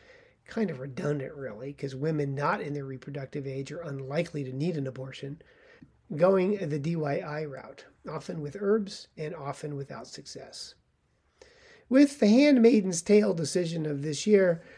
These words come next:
I expect D Y I abortions will only increase with resultant morbidity and mortality.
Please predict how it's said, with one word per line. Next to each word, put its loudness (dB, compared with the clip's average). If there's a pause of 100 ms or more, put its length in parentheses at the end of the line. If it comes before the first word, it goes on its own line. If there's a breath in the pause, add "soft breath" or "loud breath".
(220 loud breath)
I -2
expect 2
D 4
Y 0
I -2
abortions -2
will -8
only -2
increase 2
with -16
resultant -4
morbidity -6
and -6
mortality. -8